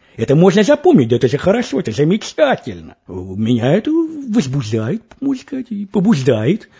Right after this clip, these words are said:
на дальнейшее на-, написание. Так что Гречко, он возник так,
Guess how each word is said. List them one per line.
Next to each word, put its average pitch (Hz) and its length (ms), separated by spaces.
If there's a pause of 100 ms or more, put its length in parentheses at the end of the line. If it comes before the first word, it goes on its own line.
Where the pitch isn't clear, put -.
(140)
на 147 80
дальнейшее 170 640 (160)
на-, 165 120
написание. 147 640
Так 254 160
что 285 140
Гречко, 247 360
он 311 140
возник 277 320
так, - 340